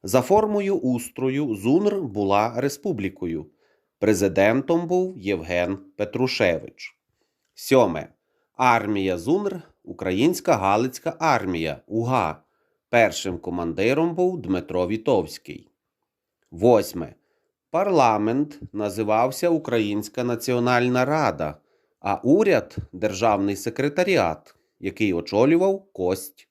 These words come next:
Левицький. Дев'яте. Двадцять другого січня тисяча дев'ятсот дев'ятнадцятого року зунр об'єдналася з У Н Р.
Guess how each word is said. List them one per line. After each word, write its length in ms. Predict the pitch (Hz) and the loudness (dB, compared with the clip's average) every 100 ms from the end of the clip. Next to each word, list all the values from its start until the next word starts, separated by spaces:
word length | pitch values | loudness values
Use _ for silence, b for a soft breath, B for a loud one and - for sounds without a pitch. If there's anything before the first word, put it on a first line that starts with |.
| - | -10
Левицький. 840 | 92 120 110 85 - - - _ _ _ _ _ _ | -2 2 2 0 -6 -16 -18 _ _ _ _ _ _
Дев'яте. 720 | 85 110 123 107 80 - - _ _ _ _ | 0 2 4 4 2 -4 -18 _ _ _ _
Двадцять 460 | - 101 110 - 110 | -6 0 0 0 -2
другого 320 | 101 110 104 | 2 2 2
січня 480 | 104 123 110 - 104 | 0 -4 -4 -4 -4
тисяча 460 | - 107 101 - 95 | 0 -2 -2 -6 -2
дев'ятсот 560 | 95 95 92 110 90 | 0 0 0 -2 0
дев'ятнадцятого 880 | 85 92 87 95 90 - 85 90 90 | 0 0 0 0 -2 -2 -8 -6 0
року 480 | 92 120 131 175 180 B B B | 2 2 2 -2 -2 B B B
зунр 560 | 107 117 113 123 180 208 | -4 2 4 6 4 0
об'єдналася 880 | 131 104 110 85 95 92 98 107 135 | -4 0 0 0 0 0 0 -2 -4
з 80 | 127 | -2
У 120 | 160 | 0
Н 140 | 190 | 0
Р. 280 | 170 92 - | 2 0 -4